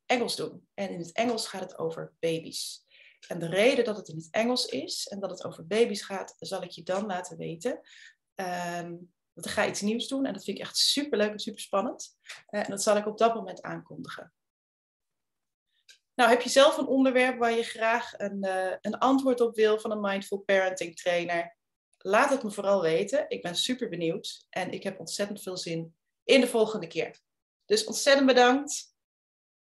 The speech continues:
Oh, <laughs> Nou kunnen jullie mijn gezicht weer zien. Ontzettend bedankt en tot de volgende keer. Zo. En dan moet ik natuurlijk toch de controls stappen.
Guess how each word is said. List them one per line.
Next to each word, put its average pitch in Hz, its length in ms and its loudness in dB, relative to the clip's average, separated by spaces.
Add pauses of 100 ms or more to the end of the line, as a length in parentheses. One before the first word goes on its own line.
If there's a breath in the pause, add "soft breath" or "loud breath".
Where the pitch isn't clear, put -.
(440)
Oh, 294 200 8 (920)
<laughs> - 760 2
Nou 269 160 6
kunnen 247 200 10
jullie 202 160 2
mijn 185 120 -2
gezicht 247 320 0
weer 220 160 -2
zien. 202 300 -6 (260 loud breath)
Ontzettend 262 460 2
bedankt 190 540 2 (120)
en 254 160 4
tot 254 180 0
de - 60 -16
volgende 190 440 -4
keer. - 340 -6 (1900)
Zo. - 240 -12 (2750)
En 226 120 0
dan 190 120 2
moet 170 100 -4
ik 165 60 -6
natuurlijk 165 280 -10
toch - 140 -16
de - 80 -20
controls 160 480 -4
stappen. 165 440 -8